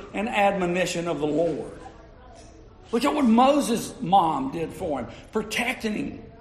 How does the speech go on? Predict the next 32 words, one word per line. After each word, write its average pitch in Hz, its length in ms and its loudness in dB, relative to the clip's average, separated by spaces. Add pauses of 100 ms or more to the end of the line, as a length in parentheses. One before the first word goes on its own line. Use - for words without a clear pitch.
(460)
staying 269 420 2
a 220 60 0
part 240 420 4
of 156 140 0
Moses' 180 540 2
life, 151 440 0 (380)
even 226 400 4
when 196 160 0
he 202 120 0
lived 185 480 4 (580)
in 208 140 -2
a 180 60 0
little 180 300 -2
temple - 720 0
or 135 140 -8
a 147 40 -2
little, 170 260 -2
little 120 380 -6
place - 420 0
that, 143 220 -8
uh, - 80 -8
the 135 140 -12
Egyptian, 147 680 -6 (400)
uh, 123 460 0
where 123 320 -12
the 147 60 -8
Pharaoh 151 680 2
lived, - 320 -14
that, - 240 -10
that 156 240 -4
little 139 240 -10 (560)
homestead. 113 680 -8